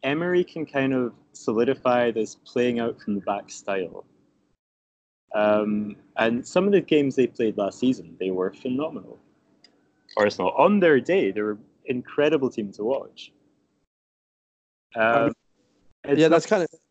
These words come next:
Speaker 2: that's kinda true, Daniel, but I would, I'd like to add,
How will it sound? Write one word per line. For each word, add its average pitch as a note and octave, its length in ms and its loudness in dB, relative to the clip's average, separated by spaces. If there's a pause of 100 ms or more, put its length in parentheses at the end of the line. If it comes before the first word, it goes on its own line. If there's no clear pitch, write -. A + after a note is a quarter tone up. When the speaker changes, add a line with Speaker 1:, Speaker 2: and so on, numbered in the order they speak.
Speaker 2:
that's D3+ 160 -6
kinda F#3+ 300 0
true, D#3 280 -2
Daniel, A#2+ 280 0
but A#2+ 120 -2
I B2+ 40 2
would, C3+ 100 0 (140)
I'd C#3 120 2
like D#3 140 -2
to C#3+ 240 -4
add, A2 320 -2